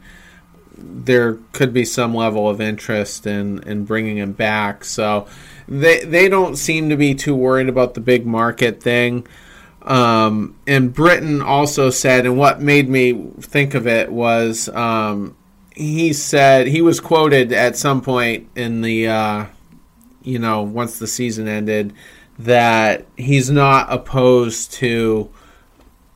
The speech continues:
not being the closer. So he's fine with being a, a seventh or eighth inning guy, and,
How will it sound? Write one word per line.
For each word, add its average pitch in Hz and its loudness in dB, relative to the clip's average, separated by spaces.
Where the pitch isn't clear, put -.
not 127 -2
being 117 0
the 101 -6
closer. 104 -4
So 107 -6
he's 113 -6
fine 117 -2
with 107 -6
being 104 -6
a, 104 -6
a - -8
seventh 107 -6
or 101 -4
eighth 110 -6
inning 101 -6
guy, 104 -4
and, 98 -6